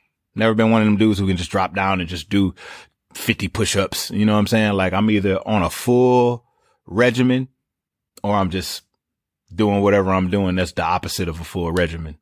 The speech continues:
You know what I mean? It just so happens that this, the amount of time that I went out of shape this time is probably the longest that I've went since I first got into the music business when I became a little round little man. <laughs>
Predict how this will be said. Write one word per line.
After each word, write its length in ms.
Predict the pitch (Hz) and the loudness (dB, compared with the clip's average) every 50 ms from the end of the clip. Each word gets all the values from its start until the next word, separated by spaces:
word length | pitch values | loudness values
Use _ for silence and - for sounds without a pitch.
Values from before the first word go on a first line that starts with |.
| _ _ _ | _ _ _
You 140 | - 82 85 | -12 -8 -6
know 60 | 87 | -4
what 80 | 85 85 | -4 -4
I 20 | |
mean? 180 | 87 90 90 87 | -2 -2 -2 -2
It 80 | 90 | -2
just 200 | 87 101 95 - | -2 -4 -4 -4
so 100 | - 95 | -4 -4
happens 400 | 95 98 98 95 - 90 82 80 | -4 -4 -4 -4 -6 -8 -8 -8
that 240 | 78 80 78 78 80 | -8 -10 -10 -8 -4
this, 220 | 90 107 107 - - - - - - - - _ _ _ - 80 | -2 -2 -2 -4 -6 -18 -20 -20 -20 -20 -20 _ _ _ -14 -4
the 120 | 87 104 98 | 0 2 2
amount 260 | 90 92 104 113 113 | 4 4 4 4 2
of 60 | 110 - | 2 2
time 220 | 139 127 123 120 | 2 2 4 4
that 80 | 113 110 | 4 4
I 80 | 113 113 | 4 4
went 260 | 113 113 117 113 - - | 4 4 2 0 0 0
out 140 | 98 113 110 | 0 0 2
of 60 | 107 | 2
shape 260 | - - 120 104 87 - | 0 2 0 0 0 0
this 180 | 120 127 - - | -2 -2 0 0
time 360 | 147 143 143 147 147 151 - _ _ _ _ _ _ - | -2 0 0 0 -2 -6 -8 _ _ _ _ _ _ -12
is 100 | - - | -12 -6
probably 520 | - - 117 107 104 95 92 90 95 98 | 0 2 2 2 2 0 -2 -2 -2 -2
the 100 | 90 90 | 0 0
longest 520 | 87 90 95 95 95 87 87 - - - - _ _ _ _ _ _ - - | 0 2 2 2 0 0 -4 -6 -10 -14 -18 _ _ _ _ _ _ -10 -4
that 120 | - 87 | -2 0
I've 160 | 87 85 82 | 0 0 0
went 240 | 85 95 92 85 - _ _ _ _ _ _ _ _ _ _ _ _ _ _ _ _ _ _ - - _ _ _ _ _ _ - | 0 0 0 -2 -4 _ _ _ _ _ _ _ _ _ _ _ _ _ _ _ _ _ _ -20 -20 _ _ _ _ _ _ -12
since 320 | - - - 113 104 - | -6 -2 0 0 0 2
I 80 | 101 92 | 0 0
first 280 | - - 101 87 82 90 | 2 2 0 2 2 2
got 140 | 95 87 | 2 2
into 140 | 82 82 - | 2 0 -2
the 60 | 87 82 | -2 0
music 320 | 90 95 95 85 85 78 | 2 2 2 0 0 -2
business 340 | 78 82 80 78 80 78 78 | -2 -2 -2 -2 -4 -6 -8
when 120 | 82 82 78 | -8 -8 -8
I 60 | 76 | -8
became 360 | 76 80 80 - 85 82 78 | -8 -8 -6 -6 -4 -4 -4
a 40 | 78 | -6
little 220 | 78 78 76 78 | -6 -8 -8 -6
round 360 | 78 82 87 90 87 82 80 80 | -2 0 2 2 2 2 0 0
little 160 | 82 85 82 | 0 0 0
man. 380 | 87 90 87 80 76 76 76 - _ _ _ _ _ _ _ _ _ _ _ _ _ _ _ _ - | 2 2 2 0 -2 -4 -10 -14 _ _ _ _ _ _ _ _ _ _ _ _ _ _ _ _ -8
<laughs> 80 | - - | -8 -8